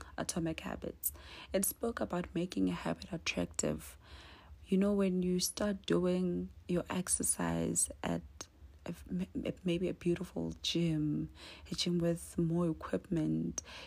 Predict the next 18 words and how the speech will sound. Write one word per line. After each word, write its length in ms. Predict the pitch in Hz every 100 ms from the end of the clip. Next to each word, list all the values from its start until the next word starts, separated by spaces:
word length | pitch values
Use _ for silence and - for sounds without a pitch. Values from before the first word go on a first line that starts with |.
| - -
a 80 | 180
gym 320 | - 170 170
with 220 | 160 -
people 360 | - 185 185 170
that 160 | 165
are 100 | 160
very 240 | 160 165 170
inspiring 920 | 160 - - - 185 170 165 156 160
to 180 | -
you 80 | 165
because 380 | 160 - - -
they 180 | - 160
are 100 | 165
so 460 | - - - 202
into 280 | 190 175 170 -
what 200 | 170 -
they're 180 | - 151
doing. 520 | 160 156 160 156